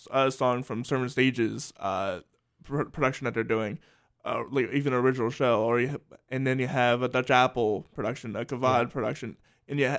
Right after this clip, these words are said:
Speaker 1: and it's just a, a theater cabaret
Speaker 2: Yeah.
Speaker 1: of, of music.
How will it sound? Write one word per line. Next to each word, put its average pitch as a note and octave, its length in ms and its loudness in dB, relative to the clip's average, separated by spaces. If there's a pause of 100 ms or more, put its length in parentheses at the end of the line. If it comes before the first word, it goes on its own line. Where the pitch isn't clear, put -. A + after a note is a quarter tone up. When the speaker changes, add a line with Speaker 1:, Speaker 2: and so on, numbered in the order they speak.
Speaker 1:
and C#3+ 200 -2
it's C#3 160 -2
just D3 160 -4
a, C3 280 2
a C3 40 0
theater E3+ 380 2
cabaret D#3+ 800 4
Speaker 2:
Yeah. C3+ 220 0 (140)
Speaker 1:
of, C3 540 2 (100)
of B2+ 600 -2
music. C#3+ 520 0